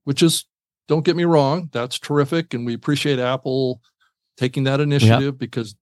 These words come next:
Speaker 1: there wasn't an organization like P S P to
Speaker 2: That's right.
Speaker 1: kinda say,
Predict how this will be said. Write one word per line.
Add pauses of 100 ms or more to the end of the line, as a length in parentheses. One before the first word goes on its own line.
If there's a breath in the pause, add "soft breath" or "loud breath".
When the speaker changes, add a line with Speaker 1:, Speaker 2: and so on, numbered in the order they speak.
Speaker 1:
there
wasn't
an
organization
like
P
S
P
to
Speaker 2:
That's
right.
Speaker 1:
kinda
say,